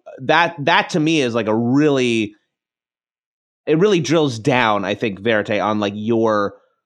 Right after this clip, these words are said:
your bottom line point, which is, like, maybe we should be seeing that, uh, some of that V C money, like, that we, we're the only, we, we're literally the only thing creating value on those things. And so we should be cut into that equation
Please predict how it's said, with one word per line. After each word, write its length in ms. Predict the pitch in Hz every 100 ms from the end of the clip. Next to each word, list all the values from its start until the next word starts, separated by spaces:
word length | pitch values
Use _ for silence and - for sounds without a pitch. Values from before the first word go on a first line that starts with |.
| _ - 160 127
your 160 | 127
bottom 440 | 107 131 123 113 107
line 360 | 101 101 95
point, 220 | - 87 _
which 180 | 98 98
is, 120 | 107
like, 280 | 107 95 - _ _ _ 90
maybe 300 | 98 113 180
we 160 | 226
should 240 | 254 339 330
be 100 | 226
seeing 340 | - 156 147
that, 200 | 135 120 135
uh, 100 | 135
some 200 | 170 147
of 60 |
that 180 | 131 110
V 120 | 120
C 180 | 117 113
money, 300 | 101 65 57
like, 240 | 123 120
that 280 | 143 143 135
we, 220 | 131 143 135 139 -
we're 340 | 147 139 151
the 100 | 160
only, 380 | 143 170 160 151
we, 240 | 147 170 - _
we're 440 | 143 139 147 175
literally 380 | 139 160 190 196
the 120 | 160
only 260 | 139 160 151
thing 280 | 147 160 131
creating 340 | 139 123 113
value 380 | 135 208 180 120
on 100 | 107
those 220 | 98 101
things. 340 | 95 95 110 _ _ _ _ _ _ _ _ _ _ -
And 180 | 139 143
so 160 | 160
we 240 | 127 131 151
should 380 | - 156 131
be 260 | 127 127 120
cut 280 | - 143 -
into 640 | 139 156 151 - 110 104 95
that 300 | 110 104 -
equation 600 | - 113 139 117 92